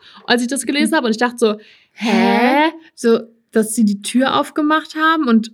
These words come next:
Speaker 2: Ach
Speaker 1: Ernest
Speaker 2: so.
Speaker 1: Mia reingeholt hat, war doch jetzt nicht so laut. So, "Florence, was stellst du dich an?" Aber dann war ich so, "Ah ja, okay. Da war ja noch was.
Speaker 2: Ja.
Speaker 1: Da waren ja die Töpfe." Mhm.
Speaker 2: Ja.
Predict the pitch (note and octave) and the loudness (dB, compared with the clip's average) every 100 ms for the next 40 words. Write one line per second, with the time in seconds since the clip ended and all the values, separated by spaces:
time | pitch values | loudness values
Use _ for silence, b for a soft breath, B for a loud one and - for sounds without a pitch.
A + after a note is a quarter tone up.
0 | - B3 A#3 A#3+ A#3+ - A#3 A#3 C#4 C#4+ | -4 2 4 4 2 2 4 6 6 4
1 | D4 D4 C#4 C#4+ C#4+ A3 A3+ A#3 G#3+ G#3 | 2 0 -2 -2 0 0 0 2 0 0
2 | - G#3 - - A3 A#3 E4 G#3+ G3+ G3 | 0 -2 -2 -4 2 4 6 6 4 0
3 | G3 G#3 - G#3+ A3+ A3+ A3+ - A3+ A#3+ | -2 -2 0 2 4 2 -2 0 0 2
4 | A#3+ G#3 G3 G#3+ B3+ G#3+ G#3+ G#3+ A3 A3+ | 0 -2 0 0 0 2 2 2 0 -2
5 | - F#3+ F#3+ F3+ F#3+ G3 F3 - B B | -6 -2 -2 -2 -4 -6 -6 -8 B B
6 | B B F#3 F#3+ G#3+ G#3 G3 F#3+ G3 F#3 | B B -2 2 2 4 2 0 -2 -4
7 | G3+ A3 G#3+ G3 G#3+ G#3+ G#3 G#3+ A#3 A3+ | -2 0 2 2 2 2 2 0 -2 -2
8 | F#3+ F#3 F3+ G3+ G#3 A3+ A#3 | -2 -2 0 2 4 4 2